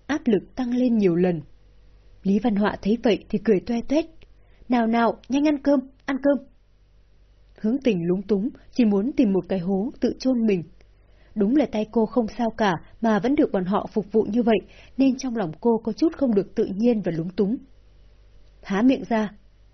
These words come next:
Cô đang suy nghĩ thì một miếng cơm kèm theo một miếng thịt đưa lên mép Hướng Tình. Hướng Tình sửng sốt một chút, liếc mắt nhìn Lục Ly Dã, lại ngượng ngùng nhìn Lý Văn Họa và Lục Thanh Lâm phía đối diện, thấy sắc mặt bọn họ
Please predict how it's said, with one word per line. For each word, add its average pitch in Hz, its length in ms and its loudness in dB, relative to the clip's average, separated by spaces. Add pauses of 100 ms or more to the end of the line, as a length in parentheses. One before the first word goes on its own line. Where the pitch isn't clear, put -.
(540)
Cô 226 120 2
đang 208 260 2
suy 226 80 4
nghĩ 208 340 2
thì 247 80 2
một 196 220 4
miếng 208 140 0
cơm 247 280 0
kèm 185 280 0
theo 233 220 2
một 180 200 -4
miếng 190 200 0
thịt 214 180 0 (100)
đưa 214 100 2
lên 208 200 0
mép 269 220 0
Hướng 208 180 -2
Tình. 185 260 -2 (640)
Hướng 262 180 0
Tình 233 280 2
sửng 180 160 -2
sốt 285 240 -4
một 233 140 0
chút, 302 180 2 (340)
liếc 311 220 0
mắt 330 220 -4
nhìn 196 180 2
Lục 180 200 2
Ly 214 220 0
Dã, 269 200 -2 (380)
lại 226 140 2
ngượng 214 260 0
ngùng 202 220 2
nhìn 196 140 2
Lý 185 220 2
Văn 262 120 -2
Họa 220 260 -2 (100)
và 202 80 -2
Lục 202 220 2
Thanh 208 180 -4
Lâm 214 220 0
phía 226 140 -2
đối 233 160 2
diện, 214 260 0 (460)
thấy 202 240 0
sắc 330 140 -4
mặt 214 120 -4
bọn 175 160 0
họ 185 300 -2